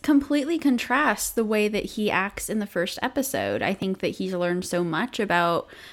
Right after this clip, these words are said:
the Enterprise, about humanity, about Picard, all of these things that he's starting to realize if humans are pushed in the right direction,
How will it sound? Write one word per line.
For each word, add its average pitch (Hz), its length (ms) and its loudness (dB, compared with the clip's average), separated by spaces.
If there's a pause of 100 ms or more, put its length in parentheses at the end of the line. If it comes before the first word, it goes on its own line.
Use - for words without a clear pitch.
(240)
the 196 140 0
Enterprise, 214 640 0
about 180 160 -2
humanity, 214 600 0
about 175 300 -2
Picard, 240 760 2 (380)
all 240 220 4
of 247 100 2
these 202 220 -2
things 233 400 0
that 190 240 0
he's 220 300 -6
starting 220 320 -2
to 202 120 -6
realize 180 880 -2 (840)
if - 400 -2 (320)
humans 294 800 4
are 226 100 0
pushed 247 400 -2
in 233 80 0
the 214 100 -2
right 202 240 0
direction, 180 920 -4